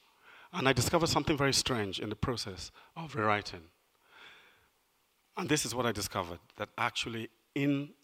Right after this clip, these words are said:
working like this with her paintings, I found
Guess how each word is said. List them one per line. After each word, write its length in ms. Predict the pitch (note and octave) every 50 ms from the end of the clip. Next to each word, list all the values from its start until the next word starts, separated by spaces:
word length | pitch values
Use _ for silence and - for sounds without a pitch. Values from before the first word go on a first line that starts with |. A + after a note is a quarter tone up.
| _
working 440 | - G#2+ C3+ E3 D#3+ - - D3 A#2
like 200 | G#2+ G2+ F#2 -
this 240 | - G2+ F2 - -
with 120 | - -
her 120 | - G#2+ F#2+
paintings, 680 | - - F#2 F2 F2 - F#2+ F#2 F#2 - - - - - _ - - - - - - - - - - _ _ _ _ _ _ _ _ _ _
I 440 | - G3 F3+ A#2+ A#2 A#2+ B2 B2+ B2+ A2+ - _ _ _ _ -
found 480 | - - B2+ A2 G#2 G#2 G#2+ G#2 G2